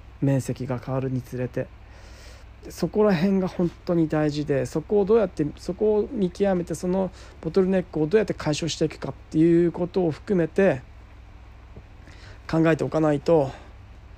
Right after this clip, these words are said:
あっさり積んでしまうんで、そう、常にこう仕事しながら、えー、今の仕事しながら、今の仕事が、今の、今の僕の大豆二十五兆部が倍に増えたら、どうやってそれをクリアしていくかっていう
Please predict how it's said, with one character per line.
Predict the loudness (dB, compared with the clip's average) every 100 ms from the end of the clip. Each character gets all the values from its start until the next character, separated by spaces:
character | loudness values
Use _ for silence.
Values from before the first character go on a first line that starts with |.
| -20 -20 -20 -14 -12 -12 -14 -10
あ |
っ |
さ | -4 0
り | 0
積 | 0 0
ん |
で | 0
し | -2
ま | -4 -6
う | -6
ん | -6
で、 | -6 -8 -16 -20 -20 -20 -20 -20 -20 -20 -20 -12
そ | -10
う、 | -6
常 | 2 4 4
に | 2
こ | 0
う | -2
仕 | 0
事 | 0 -2
し | -4 -2
な | 0 2
が | 2
ら、 | 0 0 -6 -18 -20 -20 -20 -20 -20 -20 -20 -20 -20 -20 -20 -14
え | -10 -10 -4
ー、 | 2
今 | 2 2
の |
仕 | 0 -2
事 | -2 -2
し | -2
な | 0
が | 2
ら、 | 0
今 | 0
の | -2
仕 | -4 -4
事 | -4 -2
が、 | 2 2 2 -6 -20 -20 -14 -2
今 | 2 2
の、 | 2 -2 -4
今 | 0 2
の | 0
僕 | -2 -2
の | -2
大 | 0 -2
豆 | -2 0 0
二 |
十 | 0 -4
五 | -4
兆 | -2 0
部 | 2
が | 2 0 -6 -20 -6
倍 | 0 2
に | 4
増 | 2
え | 2
た | 4
ら、 | 4 2 -6 -10
ど | 0
う | 0
や |
っ |
て | 0 -6
そ | -4
れ |
を | -4
ク | -4
リ | -4
ア | -4
し |
て | -6
い | -10
く | -10
か | -14
っ |
て | -12 -8
い | -6
う | -6